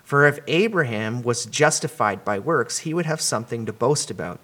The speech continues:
but not before God. For what does the scripture say? Abram believed God, and it was credited to him as righteousness.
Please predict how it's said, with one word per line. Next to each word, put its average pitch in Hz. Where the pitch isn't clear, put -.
but -
not 113
before -
God. 107
For 147
what 156
does 175
the 147
scripture -
say? 107
Abram 123
believed 131
God, 73
and 123
it 123
was 113
credited 160
to 113
him 107
as 113
righteousness. 139